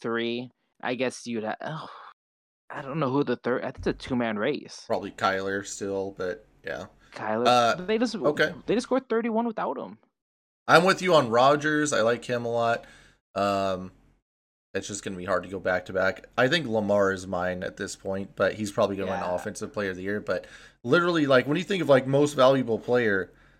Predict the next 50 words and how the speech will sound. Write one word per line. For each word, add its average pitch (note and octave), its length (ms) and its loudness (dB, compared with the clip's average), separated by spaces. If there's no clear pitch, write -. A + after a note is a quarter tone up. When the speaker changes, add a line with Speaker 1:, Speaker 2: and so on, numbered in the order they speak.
Speaker 2:
I A2+ 60 6
don't C#3 100 6
know C3 140 6
about A2 200 4
maybe G2+ 240 -4
in F#2+ 60 -6
the F2+ 100 -6
league, A2+ 460 -4
but G2+ 240 2
if A2 160 -10
you B2+ 80 -6
take C#3+ 260 2
Lamar G#2+ 400 2
off G#2+ 220 2
that - 240 0
team, A2+ 440 -8
they A#2+ 140 -2
might A#2 400 0
be, F#2+ 440 -8
I D#3 100 10
don't F#3 140 4
know. C#3 320 6
<laughs> - 220 -16
I - 920 -6
guess D3 200 2
you C3+ 60 2
Speaker 1:
The, C#3+ 60 4
Speaker 2:
could A2+ 120 2
interchange A#2+ 240 -2
Speaker 1:
that - 140 0
Speaker 2:
him A#2 60 -4
with G#2+ 80 -6
some - 100 -4
of A2 60 -2
those - 120 -4
top C3+ 340 4
guys, G#2 260 0
but F#2+ 240 -2
he's, G3+ 300 -2
like, A#2 360 4
saving D3 540 0
that C3 200 4
team's, A#2+ 300 -4
it C3 140 2
reminds F#3 360 2
me F3 80 -4
of E3+ 40 4
that B2+ 180 6
one C3 220 0
year, B2+ 340 -2